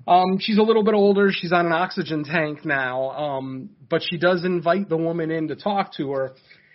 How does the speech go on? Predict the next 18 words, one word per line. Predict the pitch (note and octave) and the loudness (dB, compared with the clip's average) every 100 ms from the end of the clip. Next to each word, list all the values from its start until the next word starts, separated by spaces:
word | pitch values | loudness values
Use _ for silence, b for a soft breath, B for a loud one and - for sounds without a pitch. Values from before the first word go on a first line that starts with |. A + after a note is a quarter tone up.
| b - | b 0
And | F3+ | 2
at | F3 - - | 2 -2 2
first, | A#3 C#4 G3 - | 4 4 -2 0
the | F3 | 0
woman | F3+ G#3+ G3+ E3 | 2 0 -2 -2
claims | - G3+ A3 E3+ - | 0 0 0 -4 -4
she | G3+ | -2
doesn't | G3 E3 | -2 -2
have | D3 G3 F3+ | -2 0 -2
a | |
daughter. | B2 A2+ - F2+ G2+ _ | -4 -6 -8 -20 -20 _
She | - - D#3+ | -14 -10 -2
says | G3 F3+ | 0 0
that | F3 - | -2 -4
she | E3+ | -2
has | D#3+ C#3 | -2 -4
a | - | -4
son | A3+ G#3+ G#3 G#3+ | 2 4 4 0